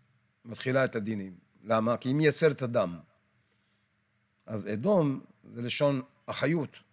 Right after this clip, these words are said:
זה הדם שהיא מייצרת. אבא מייצר את הלובן, את המוח. רק שאנחנו עדיין לא בדרגה לקבל ממנו ישירות.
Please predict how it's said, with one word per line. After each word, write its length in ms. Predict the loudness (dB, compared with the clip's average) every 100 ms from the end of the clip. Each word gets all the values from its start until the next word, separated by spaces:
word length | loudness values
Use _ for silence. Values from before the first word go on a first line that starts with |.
| _ -4
זה 120 | -2
הדם 400 | 2 4 4 2
שהיא 220 | -2 -2
מייצרת. 540 | -2 -4 -6 -6 -8 2
אבא 260 | 4 6 4
מייצר 300 | 2 0 -2
את 140 | -2
הלובן, 440 | -2 -2 -2 -8 -12 _ _ _ _ _ _ _ _ _ _ -4
את 80 |
המוח. 500 | 0 4 2 2 -6 -18 _ _ _ _ _ _ _ _ _ _ _ _ _ _ -10
רק 120 | -2
שאנחנו 440 | 2 4 4 4
עדיין 240 | 4 4 6
לא 80 |
בדרגה 560 | 4 4 2 4 4 2 -6 _ _ _ _ -12
לקבל 460 | -8 -4 -2 0 0
ממנו 380 | 0 0 -2
ישירות. 560 | -2 -2 -2 -6 -10